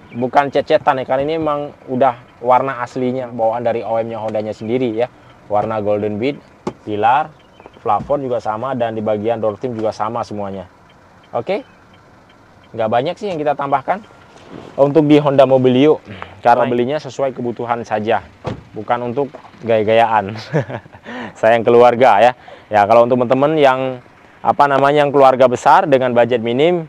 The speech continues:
bisa beli unit yang seperti, hanya sih lamanya itu teman-teman harus sabar memang ya. Kalau misalkan untuk keluarga kecil, mobil Vios juga cukup,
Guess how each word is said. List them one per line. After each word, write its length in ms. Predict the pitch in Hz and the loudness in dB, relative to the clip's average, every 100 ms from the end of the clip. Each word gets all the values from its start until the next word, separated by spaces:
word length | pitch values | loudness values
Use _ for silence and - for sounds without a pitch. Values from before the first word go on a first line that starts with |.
| _ | _
bisa 280 | 110 104 127 | -8 2 2
beli 240 | 113 120 | 4 6
unit 280 | 117 110 120 | 6 4 0
yang 120 | 110 | -4
seperti, 240 | 104 104 101 | -4 -4 -2
hanya 280 | 101 120 156 | -4 -2 -2
sih 120 | 170 | 2
lamanya 440 | 135 120 120 120 120 | 4 4 0 -2 -4
itu 120 | 135 | -4
teman-teman 320 | 143 127 131 | -4 -4 -4
harus 160 | 131 120 | -2 -2
sabar 320 | 113 117 127 117 | 0 2 2 2
memang 320 | 107 101 92 _ _ | -2 -10 -12 _ _
ya. 160 | 113 123 _ _ _ _ | -4 -4 _ _ _ _
Kalau 400 | 107 113 123 123 | 0 4 6 4
misalkan 320 | 120 120 123 | 2 2 2
untuk 240 | 127 120 | -2 -2
keluarga 320 | 127 123 120 117 | 2 4 4 0
kecil, 320 | - 160 185 | 0 2 2
mobil 240 | 143 120 | 2 0
Vios 300 | 107 123 139 | 0 0 0
juga 260 | 117 104 101 - _ | 0 0 -2 -6 _
cukup, 320 | 110 - 147 | -10 -2 -4